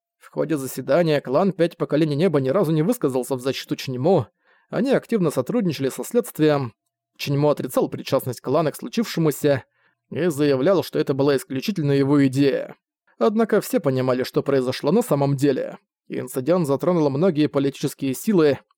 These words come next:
и разозлил слишком много влиятельных людей, которые хотели призвать клан к ответу. В результате клан «Пять поколений неба» выплатил огромную компенсацию деньгами и материалами.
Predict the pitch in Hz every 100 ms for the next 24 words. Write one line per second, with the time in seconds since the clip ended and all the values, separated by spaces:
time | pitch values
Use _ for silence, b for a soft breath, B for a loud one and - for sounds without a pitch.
0 | - 208 156 135 123 202 156 190 185 147
1 | 147 185 151 131 156 139 135 135 135 214
2 | 160 143 160 156 135 135 170 135 135 143
3 | 170 - 147 135 139 139 151 135 120 -
4 | - _ _ _ - 127 131 123 127 123
5 | 147 165 180 131 147 208 196 180 - 180
6 | 160 165 139 170 151 131 190 185 160 139
7 | 135 139 160 147 143 131 147 131 202 -
8 | 143 127 139 143 143 131 127 120 131 196
9 | 151 143 135